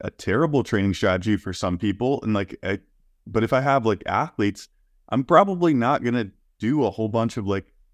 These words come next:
lo-, high volume training. I'm not gonna do a whole bunch of, like, slow eccentrics. I'm not gonna do a bunch of these things that are gonna cause, like,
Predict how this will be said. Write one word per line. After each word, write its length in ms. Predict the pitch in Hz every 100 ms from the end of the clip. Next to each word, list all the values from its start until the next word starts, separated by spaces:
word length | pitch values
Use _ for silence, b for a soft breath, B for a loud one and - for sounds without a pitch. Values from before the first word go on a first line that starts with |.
| _ _ _ 113
lo-, 280 | 101 107 -
high 340 | - 113 113
volume 340 | 101 107 104 92
training. 340 | 147 143 143
I'm 80 | 110
not 100 | 101
gonna 160 | 104
do 140 | 95 101
a 40 |
whole 120 | 104
bunch 220 | 101 101 107
of, 80 |
like, 240 | 98 92 - _ -
slow 400 | 104 101 95 90
eccentrics. 600 | 101 95 - 135 135 131 -
I'm 60 |
not 100 | 107
gonna 140 | 113 104
do 180 | 113
a 40 | 101
bunch 260 | 113 131
of 80 | 110
these 180 | 101 92
things 320 | - 120 135
that 80 | 104
are 80 | 92
gonna 220 | 98 92
cause, 340 | - 101 120
like, 200 | 104 92